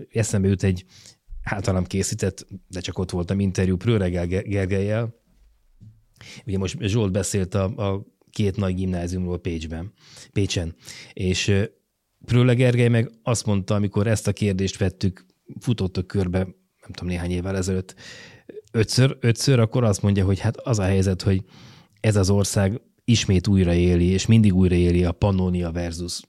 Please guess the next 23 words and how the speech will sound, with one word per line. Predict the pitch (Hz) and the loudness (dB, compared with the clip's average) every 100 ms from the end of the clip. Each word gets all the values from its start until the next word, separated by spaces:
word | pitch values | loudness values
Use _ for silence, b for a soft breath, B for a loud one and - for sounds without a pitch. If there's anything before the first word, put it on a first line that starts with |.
| _ | _
Hunnia | - 98 87 85 | -6 -4 -4 -6
vitát. | 80 80 80 78 - _ b b b b b | -8 -10 -12 -14 -20 _ b b b b b
És | 120 | -14
itt | - 117 104 | -6 -6 -4
is | - | -4
Pécsen | 127 101 98 | -4 -2 -4
is | 95 | -4
ott | 95 - | -6 -6
az | |
egyik | 98 92 87 | -6 -4 -6
a | |
Pannonia, | 80 117 113 107 104 | -2 2 2 2 2
a | |
másik | 101 98 - | 2 0 -2
a | 101 | -4
Hunnia, | 98 90 87 | -2 -2 -2
egyik | 92 98 92 | -2 -2 0
a | |
nyugatosság, | 92 110 113 107 - 98 | 2 2 2 2 2 0
a | |
másik | 95 90 101 | 0 -2 -4
a | |
keletesség. | 87 98 87 90 - 110 | -4 -4 -4 -6 -6 -8